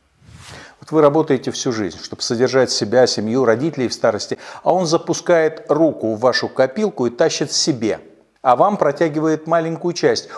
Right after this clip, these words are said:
у вас же украденных денег, как пряник, кушаете. И голосуйте за папочкиных дружков, за папочкины обещания.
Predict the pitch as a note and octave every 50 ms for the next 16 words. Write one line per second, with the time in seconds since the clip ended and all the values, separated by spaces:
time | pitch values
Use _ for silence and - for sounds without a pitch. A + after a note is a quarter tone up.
0 | - - - G3 G#3 G3+ G3 A3+ A3 G3 D3+ G#2+ G#2 A#2+ C#3 C#3 - F3 E3+ D#3
1 | C3 B2 B2 C#3 C#3+ C#3+ C#3 C#3 A2+ G#2 G#2+ - - - D#3+ D#3+ - - F3+ D#3+
2 | B2+ A2+ G#2+ G2+ - - - - G#3+ F#3 - - G2+ E2+ - - - - _ _
3 | _ _ _ _ _ _ - - - - - D#3 C#3+ D#3+ F3 F#3+ F3 - - C4
4 | A#3 - F#3+ C#3+ C3+ C#3+ C#3 - F#3 F#3+ - F#3 - - - G3+ F#3+ F#3+ F3 F3
5 | F3 F3 E3 - - - B2 G#2 G2 - - - - _ _ _ _ - G#2+ G#2+
6 | C#3+ C#3+ - G3 G3 G3 G3 - - - G3+ F#3+ G3 A3 - - E3 D#3+ E3+ F#3
7 | E3 - - - - G#2 F#2 F2 F2+ G2 G2+